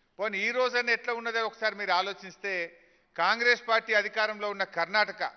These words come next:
మన పక్కనే బీదర్, గుల్బర్గా ఇవన్నీ ఉంటాయి, హుమ్నాబాద్, పక్కన కర్ణాటకలో ఈరోజు ఆశా వర్కర్లకు ఎంత జీతం ఇస్తున్నట్టే నాలుగు వేల రూపాయలు.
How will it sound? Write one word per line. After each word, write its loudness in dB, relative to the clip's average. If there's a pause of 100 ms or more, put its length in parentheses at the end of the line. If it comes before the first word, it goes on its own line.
(500)
మన 0
పక్కనే 2
బీదర్, 2
గుల్బర్గా 2
ఇవన్నీ 0
ఉంటాయి, -2
హుమ్నాబాద్, 0 (680)
పక్కన 2
కర్ణాటకలో 2
ఈరోజు 0
ఆశా 2
వర్కర్లకు -4 (340)
ఎంత -2
జీతం 0
ఇస్తున్నట్టే -4
నాలుగు 0
వేల -2
రూపాయలు. -8